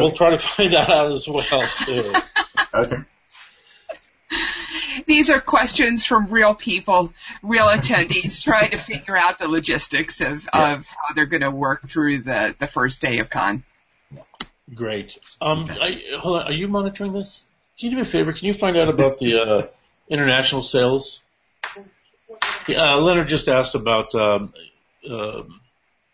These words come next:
Speaker 2: the fact that people are queuing up from three for Marriott, and then there's
Speaker 1: Because
Speaker 2: also
Speaker 1: people will be queuing up, the international people will be queuing up at the Marriott. He's wondering,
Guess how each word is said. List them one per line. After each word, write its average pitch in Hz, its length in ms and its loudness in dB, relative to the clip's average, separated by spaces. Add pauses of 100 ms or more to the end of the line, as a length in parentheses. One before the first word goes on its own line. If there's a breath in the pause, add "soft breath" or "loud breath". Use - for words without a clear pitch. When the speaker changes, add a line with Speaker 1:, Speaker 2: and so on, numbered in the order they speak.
(120)
Speaker 2:
the 131 100 2
fact 170 240 2
that 135 140 2
people 135 240 4
are - 20 2
queuing 120 340 2
up 117 100 -4
from 113 160 -4
three 113 420 4
for - 240 -4
Marriott, 104 560 -2
and 98 280 -6
then 104 140 2
there's 104 120 2
Speaker 1:
Because 175 120 0
Speaker 2:
also - 120 -6
Speaker 1:
people 202 100 -2
will 180 80 0
be 156 100 -4
queuing 156 400 -2
up, 147 100 -2
the 139 60 -2
international 143 380 0
people 139 140 -2
will 123 80 -4
be - 100 -16
queuing 131 280 -2
up 127 120 -2
at 120 120 -2
the 120 60 -4
Marriott. 127 640 0 (160)
He's 131 260 -2
wondering, 123 580 0